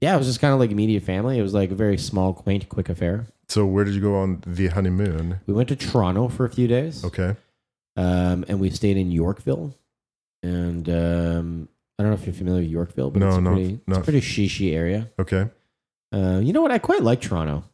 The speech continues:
Speaker 1: And it was funny because when we went, when we were landing, okay, 'cause we flew, for whatever reason, I have this reference of Toronto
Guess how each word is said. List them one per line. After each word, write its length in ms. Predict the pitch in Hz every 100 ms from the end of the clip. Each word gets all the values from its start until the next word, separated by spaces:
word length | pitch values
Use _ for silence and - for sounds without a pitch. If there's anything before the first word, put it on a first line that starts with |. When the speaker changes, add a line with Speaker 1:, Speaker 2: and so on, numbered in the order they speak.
| _ _ _
Speaker 1:
And 260 | 131 131 127
it 80 | 151
was 140 | 151
funny 220 | - 196 180
because 260 | 135 127
when 120 | 123
we 100 | 127 127
went, 480 | 131 131 90 - - _ _ _ _ _ _ -
when 200 | 110 113
we 100 | 120
were 180 | 113
landing, 680 | 110 101 110 127 87 60 92 - _ _ _ -
okay, 260 | 85 92 90
'cause 160 | 98 90
we 100 | 87
flew, 440 | - 90 67 104 _ _ _ _ _ _ -
for 100 | 143
whatever 360 | 139 196 302 294
reason, 420 | 143 151 107 90
I 120 | -
have 260 | 127 190 226
this 180 | 233 120
reference 500 | 95 107 - 98 -
of 100 | 82
Toronto 640 | - 92 90 87 58 78